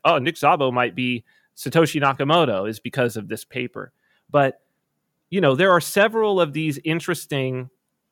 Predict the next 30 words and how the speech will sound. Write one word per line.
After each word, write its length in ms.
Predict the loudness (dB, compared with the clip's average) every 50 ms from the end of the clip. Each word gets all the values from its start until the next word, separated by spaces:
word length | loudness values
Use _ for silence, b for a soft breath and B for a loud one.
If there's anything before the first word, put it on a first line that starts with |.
| _ _ _ _ _ _ _ _ _ _ _ _ _ _ _ _ _ _ _
monetary 1040 | -6 -4 0 2 6 8 8 8 8 6 4 2 0 0 0 0 2 2 2 0 0 2
artifacts 640 | 2 4 4 2 0 0 0 0 0 -2 -4 -12
in 80 | -12 -10
history 540 | -6 -6 -6 -6 -6 -6 -8 -6 -6 -6 -6
that 200 | -8 -8 -10 -8
people 280 | -8 -8 -6 -6 -8
draw 320 | -8 -6 -4 -4 -2 -2 -4
back 380 | -6 -8 -8 -8 -8 -10 -12 -16
on. 400 | -16 -14 -14 -14 -14 -14 -16 -20 _ _ _ _ _ _ _ _ _
Uh, 300 | -8 -8 -6 -6 -8 -10 -12 _ _ _ _ _ _ _ _ _
so, 240 | -6 -2 -2 -2 0
for 180 | 0 0 2 2
instance, 380 | 2 0 -2 -6 -8 -8 -8
wampum 540 | -2 2 4 4 4 2 0 -2 -4 -4 -4 -6
would 160 | -8 -8 -8
be 160 | -8 -10 -10
one, 380 | -8 -8 -10 -10 -10 -10 -10 -10
which 180 | -12 -8 -6
was 180 | -6 -6 -6 -8
the 80 | -10
shell 380 | -8 -6 -2 0 2 2 2 2
money 320 | 0 -4 -6 -6 -6 -6
of 120 | -8 -8 -8
the, 280 | -8 -6 -6 -6 -8 -10 -10
of, 180 | -10 -12 -12 -12 -12
of 140 | -14 -12 -6
North 320 | -2 0 0 0 0 -2
America, 420 | -2 0 0 0 0 0 -4 -6 -6
that 140 | -4 -2 0
actually 480 | 0 0 -2 -4 -6 -6 -6 -8 -10